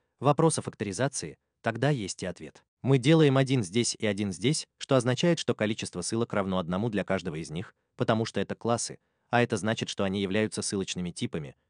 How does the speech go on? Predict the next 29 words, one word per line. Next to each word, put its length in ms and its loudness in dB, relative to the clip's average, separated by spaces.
поэтому 500 2
они 260 0
распределены 600 -8
с 120 -10
подсчётом 500 4
ссылок. 460 -6
А 140 2
затем 400 4
вы 120 6
видите 360 0
здесь, 340 0
когда 280 2
мы 140 0
включили 440 -2
свойство 500 -2
ответы 340 -2
на 80 -2
вопросы 420 -2
о 60 -2
факторизации, 800 -4
теперь 300 4
у 60 4
вопроса 460 2
о 140 -2
факторизации 680 -4
количество 520 -4
ссылок 380 -2
равно 260 0
двум, 320 0